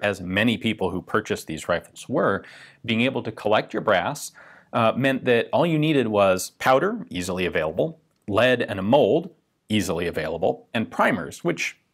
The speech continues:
were the hardest part to get, but even the primers were at least standardized and small. If you could get those components, you could make new ammunition for yourself.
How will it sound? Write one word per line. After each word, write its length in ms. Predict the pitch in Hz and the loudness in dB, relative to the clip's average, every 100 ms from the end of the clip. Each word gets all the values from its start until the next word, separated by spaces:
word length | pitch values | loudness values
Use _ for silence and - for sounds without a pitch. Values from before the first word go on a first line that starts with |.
| - | -6
were 60 | 107 | -4
the 60 | |
hardest 360 | - 139 120 - | 4 4 4 0
part 200 | 117 - | -2 -2
to 60 | |
get, 320 | 104 123 120 - | 0 2 2 0
but 140 | 117 147 | -2 -2
even 180 | 139 | -2
the 60 | 120 | -2
primers 500 | - 202 180 123 113 | 0 0 2 0 2
were 80 | 113 | 0
at 80 | 104 | 2
least 300 | 110 - - | -4 -6 -14
standardized 840 | - - 117 104 85 - - - - | -8 -4 -2 0 -2 -6 -8 -10 -8
and 220 | 85 80 - | -8 -8 -10
small. 520 | - 247 107 - - - - - _ | -2 2 2 0 -10 -20 -20 -20 _
If 120 | 110 156 | -6 -2
you 80 | |
could 160 | 156 98 | -2 0
get 180 | 147 - | 0 0
those 180 | 107 - | -2 -4
components, 500 | 107 185 160 123 - | -2 0 0 -2 -6
you 140 | - - | -8 -2
could 180 | 135 120 | -2 0
make 260 | 120 127 | 0 0
new 200 | 110 107 | -2 0
ammunition 540 | 101 95 95 98 95 90 | 0 -2 -2 -4 -6 -6
for 120 | 80 | -8
yourself. 640 | - - - 127 - - | -8 -2 0 0 -2 -16